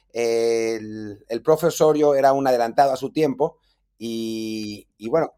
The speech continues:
pues creo que van a rotar mucho del primer partido, sobre todo el primer partido al segundo, del segundo al tercero. Me imagino que entre el primero y el tercero será la misma alineación. Y, y hay que tomar en cuenta los viajes también, ¿no? Eh, ahora déjenme abrir el, el calendario de concacaf, pero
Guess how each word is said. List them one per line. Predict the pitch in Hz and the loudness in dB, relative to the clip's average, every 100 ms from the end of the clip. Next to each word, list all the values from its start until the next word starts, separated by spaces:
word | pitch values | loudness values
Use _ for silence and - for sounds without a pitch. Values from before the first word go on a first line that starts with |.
| _ | _
pues | 120 110 - _ _ - | -8 -8 -12 _ _ 0
creo | 139 156 | 2 4
que | 170 - - | 2 0 -16
van | - 127 147 | 0 2 4
a | |
rotar | 143 131 143 | 2 4 4
mucho | 139 160 156 | 4 0 2
del | 139 107 | 0 0
primer | 127 151 | -2 0
partido, | 170 165 | 2 0
sobre | 190 185 | 0 6
todo | 233 240 | 8 8
el | |
primer | 202 190 196 | 6 0 2
partido | 185 196 | 2 2
al | 180 | 0
segundo, | 170 185 | -2 -2
del | 170 | -2
segundo | 147 156 | -2 0
al | 143 | 0
tercero. | 123 135 | 0 0
Me | 113 | 0
imagino | 113 123 190 | -4 -2 -2
que | 180 | 0
entre | 156 135 | -2 -2
el | 127 | -4
primero | 143 175 | 0 4
y | 196 | 4
el | 165 | 2
tercero | 147 - 147 175 - - - | 0 2 2 2 -6 -20 -2
será | 131 143 | 4 4
la | 147 | 4
misma | 151 147 | 2 -2
alineación. | 147 123 - 123 95 - _ _ _ _ | -2 -2 -2 -2 -4 -8 _ _ _ _
Y, | 147 160 - | -8 -8 -6
y | 151 160 | 2 4
hay | 190 | 6
que | 220 220 | 6 4
tomar | - 160 170 | 2 2 2
en | - | 2
cuenta | 196 190 | 0 2
los | 143 | 4
viajes | 208 220 151 | 2 2 -2
también, | 131 127 117 98 | -2 -2 -4 -2
¿no? | 120 175 - | -2 -2 -6
Eh, | 101 110 104 | -6 -4 -2
ahora | 120 139 135 120 - | 2 4 2 0 -8
déjenme | 131 143 120 - _ - | -6 -6 -6 -8 _ -14
abrir | 98 110 123 | -10 -6 -2
el, | 123 95 82 | -4 -6 -12
el | - 90 | -14 -14
calendario | - 95 95 107 110 113 107 | -10 -10 -6 -4 -2 -2 -4
de | 95 85 85 | -4 -10 -12
concacaf, | 95 90 117 147 - - _ | -12 -4 -2 -2 -4 -20 _
pero | 113 110 | -4 -4